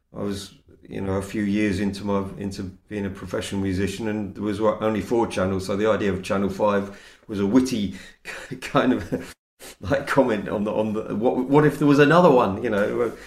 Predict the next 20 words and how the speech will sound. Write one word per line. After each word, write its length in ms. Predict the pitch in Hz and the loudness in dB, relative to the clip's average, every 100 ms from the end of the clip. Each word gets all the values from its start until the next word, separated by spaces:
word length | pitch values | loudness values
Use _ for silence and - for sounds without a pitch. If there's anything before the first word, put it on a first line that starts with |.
| - - _ | -20 -20 _
And, 200 | 127 123 | -4 0
uh, 320 | 123 117 113 - | 4 4 2 2
now, 240 | 123 127 | 2 2
of 120 | 110 | 2
course, 260 | - 123 120 | -2 -4 -4
there's 100 | 117 | -8
five 280 | - 127 - | -4 0 2
hundred, 320 | 143 107 107 | 2 0 -2
and 100 | 117 | -2
then 120 | 120 | -2
they're, 240 | 123 127 123 | 0 0 0
they're 280 | - 127 135 | -2 0 2
all 240 | 131 - _ _ | 2 -2 _ _
rubbish. 460 | 127 - 110 - - _ _ | -4 -2 -2 -6 -14 _ _
And, 580 | 135 127 127 123 113 - - | -2 2 2 0 -4 -10 -20
you 120 | - 131 | -10 -2
know, 140 | 110 | 0
there 160 | 117 127 | 2 2
is 280 | - - _ - - _ | 2 -6 _ -20 -20 _
nothing 640 | 127 131 - 107 101 117 | 4 4 4 -2 -2 -6